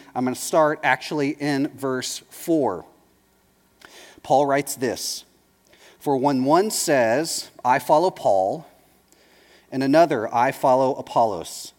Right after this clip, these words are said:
are you not being merely human? What then is Apollos? What is Paul? Servants through whom you believed, as the Lord assigned to each.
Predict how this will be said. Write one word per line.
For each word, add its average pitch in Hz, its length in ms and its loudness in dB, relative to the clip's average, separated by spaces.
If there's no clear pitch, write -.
are 131 60 -6
you 123 120 -2
not 143 440 0
being 139 360 0
merely 113 560 -6
human? 151 380 -6
What 143 380 0
then 165 260 2
is 135 180 -8
Apollos? 107 840 -4
What 117 180 -4
is 127 120 -6
Paul? 98 580 -6
Servants 127 760 -4
through 135 160 -2
whom 143 300 0
you 131 100 -2
believed, 117 540 -8
as 104 240 -6
the 113 80 -10
Lord 104 320 -6
assigned 104 540 -8
to - 120 -20
each. - 400 -14